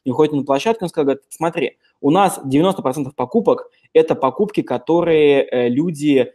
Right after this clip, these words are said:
по сути дела, делают неосмысленно. То есть те вещи, которые продаются, например, в магазине Тедди на сегодняшний момент, это в основном покупка, ну вот, приведу пример.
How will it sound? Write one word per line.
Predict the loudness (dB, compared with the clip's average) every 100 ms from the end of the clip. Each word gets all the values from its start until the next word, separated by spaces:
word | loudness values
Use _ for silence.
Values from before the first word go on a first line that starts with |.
| _
по | -10
сути | -8 -8 -4
дела, | 2 4 4 2 -2 _
делают | 0 2 2 2
неосмысленно. | -2 -2 -4 -6 -12
То | -2 0
есть | 0 -4 _ 0
те | 2
вещи, | 4 2 2
которые | 2 2
продаются, | 2 2 2 0 -4
например, | -6 -4 -4
в |
магазине | -2 -2 -2 -4 0
Тедди | 0 2 0
на |
сегодняшний | -2 -6 -6 -6
момент, | -4 -2 -4 -6 -16 -4
это | -2 0
в | 0
основном | 0 0 0
покупка, | 0 -2 -4 -2 0
ну | 2
вот, | 0 0
приведу | 0 0
пример. | 0 0 0 0